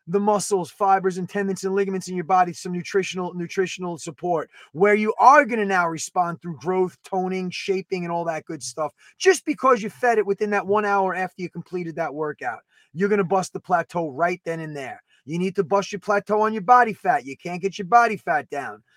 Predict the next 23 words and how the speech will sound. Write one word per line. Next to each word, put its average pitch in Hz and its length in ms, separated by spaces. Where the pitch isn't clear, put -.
We 127 140
got 147 160
a 151 60
plateau 185 420
buster 190 380
for 202 100
that. 190 220
We 175 80
got 170 180
a 156 40
supplement 139 540
for 120 120
that. 117 200
I 139 40
know 190 180
we're, 220 260
we're 196 100
throwing 196 300
the 175 60
supplements 190 520
at 147 180
you, 160 100
but 160 140